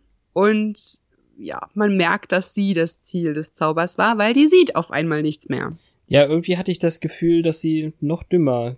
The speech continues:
Speaker 2: geworden ist, aber, ähm,
Speaker 1: Weil sie trotzdem in das Auto steigt und trotzdem losfährt, obwohl sie halt merkt, dass sie nichts mehr sieht, ne?
Speaker 2: Ja.
Speaker 1: Das war ein wenig seltsam.
Speaker 2: Alles
Speaker 1: Aber
Speaker 2: so ein
Speaker 1: als sie
Speaker 2: bisschen, ist
Speaker 1: dann
Speaker 2: aber auch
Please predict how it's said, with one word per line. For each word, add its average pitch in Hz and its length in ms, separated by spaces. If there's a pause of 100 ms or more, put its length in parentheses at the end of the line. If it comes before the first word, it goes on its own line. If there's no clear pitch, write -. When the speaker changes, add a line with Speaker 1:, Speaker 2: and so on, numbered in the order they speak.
Speaker 2:
geworden 123 480
ist, 117 380 (180)
aber, 127 520 (240)
ähm, 127 260
Speaker 1:
Weil 202 140
sie 220 100
trotzdem 262 500
in 247 140
das 247 160
Auto 254 380
steigt 269 400
und 240 160
trotzdem 247 400
losfährt, 226 500
obwohl 226 320
sie 240 100
halt 226 200
merkt, 202 300
dass 214 120
sie 220 100
nichts 208 260
mehr 190 120
sieht, 175 260
ne? 185 200 (480)
Speaker 2:
Ja. 135 340
Speaker 1:
Das - 260
war 190 320 (220)
ein 185 200
wenig 190 280
seltsam. 165 480 (180)
Speaker 2:
Alles 135 240
Speaker 1:
Aber 202 120
Speaker 2:
so - 20
ein 127 60
Speaker 1:
als 135 140
sie 135 80
Speaker 2:
bisschen, - 100
ist 202 80
Speaker 1:
dann 139 100
Speaker 2:
aber 120 80
auch 123 160